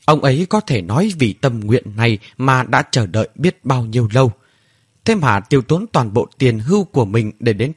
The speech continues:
Trung Quốc, đến lúc sắp tìm thấy được con gái thì đột nhiên lại từ bỏ là như thế nào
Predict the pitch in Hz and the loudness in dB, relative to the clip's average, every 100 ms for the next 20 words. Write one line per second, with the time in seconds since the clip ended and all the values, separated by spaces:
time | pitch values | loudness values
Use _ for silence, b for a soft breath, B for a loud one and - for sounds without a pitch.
0 | - 185 160 214 240 b b - 127 135 | -6 -6 -2 -2 -2 b b -2 0 0
1 | 160 - 185 - 131 104 82 147 147 110 | -2 -2 -4 -2 -2 -2 -2 -2 0 -2
2 | - 131 123 123 160 240 B - 156 143 | -2 -4 -4 -2 -2 -4 B -2 0 2
3 | 143 123 139 180 175 104 110 - 131 110 | 0 -2 -2 -4 -4 -4 -6 -2 -2 0
4 | 120 92 - 127 139 156 196 220 185 107 | -2 -4 -6 -2 0 -2 -2 -2 -2 -4